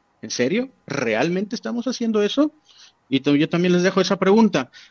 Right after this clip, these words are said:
Dice, "¿qué pasó con los correos? ¿Qué pasó con los correos y qué pasó con los equipos que de pronto desaparecen?". Y este es una, es una cita de Lawrence Lockley. Él es un analista que descubrió que el número de personas que utilizaban Teams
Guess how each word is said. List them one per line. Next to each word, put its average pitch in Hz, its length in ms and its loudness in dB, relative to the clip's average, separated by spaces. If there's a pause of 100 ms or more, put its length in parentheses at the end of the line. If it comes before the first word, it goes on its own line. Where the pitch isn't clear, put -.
(140)
Dice, 160 380 2 (880)
"¿qué 208 100 2
pasó 214 320 -2
con 220 220 4
los 202 140 0
correos? 185 420 -2 (100)
¿Qué 190 140 0
pasó 185 260 -4
con 190 140 -6
los 180 120 -8
correos 175 300 -4
y 185 60 -6
qué 185 100 -12
pasó 180 240 -6
con 175 120 -8
los 170 120 -8
equipos 170 400 -8
que 151 140 -6
de 139 100 -4
pronto 151 300 -4
desaparecen?". 160 680 0 (460)
Y 160 160 6
este 202 560 0
es 139 200 0
una, 170 360 0
es 143 160 -6
una 165 160 -4
cita 220 320 2
de 190 160 0
Lawrence 143 520 0
Lockley. 156 460 0 (300)
Él 247 320 2 (200)
es 139 280 -2
un 165 140 -2
analista 190 400 -2
que 151 220 -4
descubrió 170 640 -4 (120)
que 151 220 -6
el 151 100 -4
número 220 220 -2
de 226 80 -2
personas 165 460 -6
que 143 160 -4
utilizaban 139 680 -4
Teams 175 320 -2